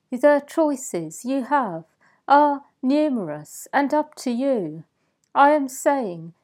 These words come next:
it is a time for evaluating what you feel is right for you,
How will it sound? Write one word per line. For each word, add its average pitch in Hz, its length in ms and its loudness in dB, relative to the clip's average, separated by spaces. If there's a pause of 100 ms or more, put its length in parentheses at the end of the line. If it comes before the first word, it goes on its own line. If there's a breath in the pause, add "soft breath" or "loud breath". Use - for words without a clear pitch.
it 269 240 0
is 294 200 -4
a 277 160 -4
time 196 600 -6
for 269 300 0
evaluating 180 1120 -6 (280 soft breath)
what 294 340 4
you 269 220 -4
feel 170 460 -8
is 240 220 -6
right 262 320 -2
for - 160 -16
you, 151 400 -12